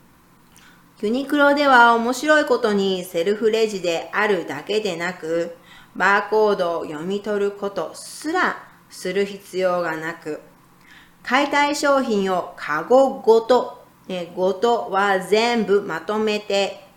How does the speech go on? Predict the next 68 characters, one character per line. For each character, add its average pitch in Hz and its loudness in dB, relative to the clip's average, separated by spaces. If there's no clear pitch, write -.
ね、 165 -16
全 175 -6
部、 196 -4
一 165 -10
と 262 -2
い 262 -2
う - 0
意 247 -2
味 190 -4
で 208 -2
ご 170 0
と 185 -2
を 226 -2
使 160 -8
い 156 -10
ま 147 -10
す。 - -18
買 277 2
い - -2
た 294 0
い 302 -4
商 277 4
品 214 -2
を 175 -4
カ 170 -2
ゴ 240 4
ご 240 2
と 233 0
レ 254 0
ジ 294 -2
に 247 2
持 180 0
っ 165 -10
て 185 2
い 190 -4
く - -18
と、 165 -6
自 170 -10
動 262 4
で 240 -4
精 214 -2
算 208 -2
を 196 -2
し - -10
て 202 -4
く 196 -10
れ 185 0
る、 185 -4
そ 277 -2
ん 277 0
な 262 0
画 196 -2
期 269 -8
的 262 -4
な 240 0
シ 247 -4
ス 240 -10
テ 208 -2
ム 202 -2
に 269 0
な 202 -4
っ 196 -8
て 170 -4
い 156 -6
た 156 -12
ん 143 -16
で - -18
す。 - -20